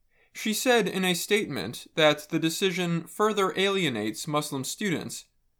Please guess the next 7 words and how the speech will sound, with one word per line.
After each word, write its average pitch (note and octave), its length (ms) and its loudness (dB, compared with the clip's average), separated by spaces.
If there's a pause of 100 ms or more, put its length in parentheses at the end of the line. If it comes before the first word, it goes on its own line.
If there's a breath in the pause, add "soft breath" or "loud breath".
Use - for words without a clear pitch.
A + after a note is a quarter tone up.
(220)
who G3 140 2
are G3 180 10
already G3+ 500 4
disproportionately F#3+ 1080 -2
impacted C#3 640 0
by A#2 160 2
bullying, C#3+ 560 -2